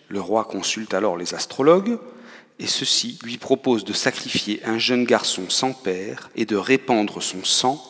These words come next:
sur le lieu de la construction. Ainsi les dieux laisseront la tour se bâtir.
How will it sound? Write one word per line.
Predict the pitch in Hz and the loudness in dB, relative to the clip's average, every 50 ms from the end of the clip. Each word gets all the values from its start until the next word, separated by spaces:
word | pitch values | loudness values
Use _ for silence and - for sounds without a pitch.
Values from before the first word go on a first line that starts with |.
| - - - | -20 -16 -12
sur | - - 98 95 | -8 -6 -4 -4
le | 95 98 | -4 -4
lieu | 98 98 104 117 127 | -4 -2 -2 -2 0
de | 117 98 | 0 -2
la | 85 82 | -4 -6
construction. | - - 107 95 - - - - - - - - 82 - - - _ _ _ _ _ _ _ _ _ _ _ _ _ _ | -8 -10 -10 -10 -8 -10 -8 -6 -6 -6 -6 -6 -10 -14 -20 -20 _ _ _ _ _ _ _ _ _ _ _ _ _ _
Ainsi | - - - - - 120 | -8 -4 -2 -2 -2 -2
les | 98 90 90 | -4 -6 -8
dieux | 87 95 104 110 - - - - 87 | -6 -6 -6 -6 -6 -6 -10 -10 -8
laisseront | 87 92 - - - - 107 107 | -6 -4 -4 -4 -4 -2 -2 -4
la | 92 87 | -4 -6
tour | - - - 117 110 - | -8 -10 -10 -10 -10 -10
se | - - | -12 -12
bâtir. | 87 85 85 - - - - - 131 - | -14 -16 -14 -12 -12 -12 -12 -16 -20 -20